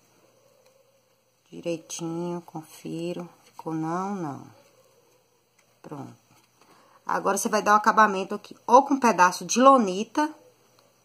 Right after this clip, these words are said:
ou com essa fitinha aqui, tá certo?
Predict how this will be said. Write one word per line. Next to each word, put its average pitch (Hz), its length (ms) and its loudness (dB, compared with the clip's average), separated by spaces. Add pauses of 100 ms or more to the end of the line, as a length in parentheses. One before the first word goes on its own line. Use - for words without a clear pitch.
(300)
ou 220 300 4
com 262 160 2
essa 233 560 0 (840)
fitinha 226 580 -2
aqui, - 340 -10 (500)
tá - 140 -12
certo? 269 640 -2